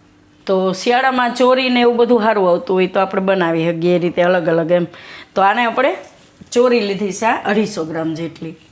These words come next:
આ રીતે સુધારી લીધી છે. એક મોટું રીંગણું લીધું છે. જે આપણે ઓરામાં નાખીએ એ રીંગણું આપણે લીધું છે. અને એક ડુંગળી મોટી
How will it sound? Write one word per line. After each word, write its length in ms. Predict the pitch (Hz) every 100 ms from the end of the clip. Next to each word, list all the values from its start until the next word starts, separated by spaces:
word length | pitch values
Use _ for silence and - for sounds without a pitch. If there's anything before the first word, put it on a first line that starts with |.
| -
આ 120 | 190
રીતે 260 | 226 196
સુધારી 480 | 262 226 185 180 170
લીધી 300 | 165 165 175
છે. 160 | 165 -
એક 280 | 220 247 240
મોટું 380 | 226 214 240
રીંગણું 340 | 214 190 170 170
લીધું 280 | 170 156 170
છે. 160 | - - - - -
જે 60 | 226
આપણે 240 | 220 226
ઓરામાં 440 | 226 226 254 247 226
નાખીએ 380 | 202 196 - 269
એ 260 | - 208
રીંગણું 380 | 175 170 165 165
આપણે 260 | 156 165 160
લીધું 280 | 160 -
છે. 320 | 175 - - - - - -
અને 180 | 190 185
એક 420 | - 240 254 233
ડુંગળી 320 | 262 247 226
મોટી 480 | 185 190 190 247